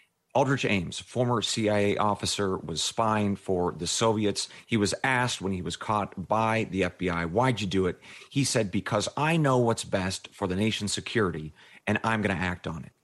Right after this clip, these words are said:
The point is, there are people like him now more than ever who take their politics and their beliefs,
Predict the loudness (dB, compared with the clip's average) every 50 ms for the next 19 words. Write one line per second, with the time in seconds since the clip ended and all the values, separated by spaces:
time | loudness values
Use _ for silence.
0 | _ _ _ _ _ -20 -18 -18 -18 -18 -8 -2 -2 -2 0 2 2 4 6 6
1 | 6 4 4 4 4 4 4 4 2 2 0 0 0 -2 0 2 2 2 2 0
2 | -2 -4 -4 -2 0 0 0 -2 -2 -2 -2 0 2 2 2 2 4 4 4 4
3 | 4 4 2 0 0 0 0 0 0 -4 -6 -10 -14 _ -20 -20 -20 -20 -20 _
4 | -4 -4 0 0 0 -2 -2 0 4 4 4 4 2 0 0 2 2 2 2 0
5 | -2 -2 -2 -2 -2 -2 0 2 2 2 2 2 2 2 2 2 0 -2 -4 -6
6 | -8 -8